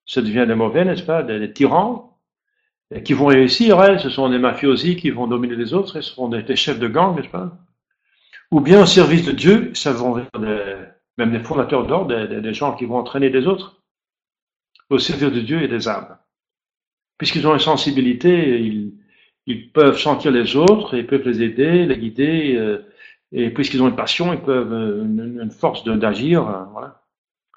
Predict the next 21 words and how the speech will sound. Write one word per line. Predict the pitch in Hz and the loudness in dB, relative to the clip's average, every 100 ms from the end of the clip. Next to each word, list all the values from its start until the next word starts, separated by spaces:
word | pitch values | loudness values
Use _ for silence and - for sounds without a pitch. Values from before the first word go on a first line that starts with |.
| _ - - _ | _ -20 -20 _
C'est | - 180 | 4 6
parmi | 180 180 185 | 8 10 10
eux | 220 | 10
que | 214 | 8
se | 170 160 | 4 4
recrutent | 143 151 - 202 - | 4 2 2 2 2
les | - 151 135 | -2 0 4
conquérants | 196 170 160 117 143 170 208 - _ _ _ _ | 4 6 4 6 6 6 0 -8 _ _ _ _
et | 156 | 2
les | 143 | 4
apôtres. | 131 139 131 - - _ _ _ _ _ - | 4 4 0 0 -14 _ _ _ _ _ -16
Voilà. | 98 - _ _ _ _ _ _ _ _ _ _ _ _ _ _ _ _ | -16 -16 _ _ _ _ _ _ _ _ _ _ _ _ _ _ _ _
Donc, | 107 98 95 | -12 -12 -6
euh, | 107 101 | -4 -4
saint | - 117 110 - - | -4 -2 -2 -4 -2
Paul | 143 135 160 170 - | 4 6 4 -2 -10
était | 120 120 110 101 95 _ _ _ | -10 -6 -6 -6 -10 _ _ _
probablement | - 123 117 117 135 | -4 -2 0 0 0
un | 127 | 0
grand | 110 120 | -2 -6
passionné. | 110 - 110 104 95 | -6 -8 -8 -10 -12